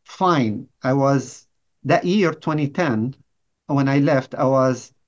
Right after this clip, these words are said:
the editor of the journal, and I was serving on the vascular surgery board at the American, uh, Board of Surgery. Uh, my life was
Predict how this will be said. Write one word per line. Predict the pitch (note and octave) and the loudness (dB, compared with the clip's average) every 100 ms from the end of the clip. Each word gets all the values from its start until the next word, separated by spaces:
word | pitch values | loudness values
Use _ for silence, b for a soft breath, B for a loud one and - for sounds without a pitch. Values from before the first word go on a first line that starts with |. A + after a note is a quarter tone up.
| _ - | _ -4
the | D3+ | -2
editor | E3 F3 F3+ D#3+ | 2 0 0 -2
of | D#3 C3+ | -2 0
the | C#3 | -2
journal, | B2 B2 G#2+ G#2 A2+ B2+ _ _ _ _ - | 0 -2 -2 -4 -6 -10 _ _ _ _ -4
and | C3 C3 B2+ B2 B2 B2 - _ _ | -2 0 2 2 0 -2 -10 _ _
I | - | -4
was | C3+ C3+ | -2 0
serving | E3+ D3+ D#3 D#3 | 0 0 -2 -2
on | C#3 B2+ | -2 -2
the | A#2+ A#2 _ _ - | -4 -8 _ _ -6
vascular | B2+ C#3+ C#3+ D#3 C3 | -2 -2 -2 -6 -6
surgery | - C#3+ B2 B2+ | -4 -4 -2 -4
board | A#2 A2+ A2+ | -2 -2 -4
at | G#2+ | -8
the | G2+ | -6
American, | A#2+ B2+ A#2+ B2+ A#2+ _ _ - | -4 -4 -4 -8 -8 _ _ -8
uh, | A2+ | -6
Board | G#2+ B2+ A#2+ | -2 -2 -2
of | A#2+ | -4
Surgery. | - A#2+ G#2 - A2 A2 _ _ _ _ _ _ _ _ _ | -6 -6 -6 -8 -10 -10 _ _ _ _ _ _ _ _ _
Uh, | C3 B2 B2+ | -2 0 0
my | C#3 | 0
life | D3 E3+ F#3+ - | 2 2 2 -4
was | C#3+ C3 B2+ A#2 - _ | 0 2 2 -4 -16 _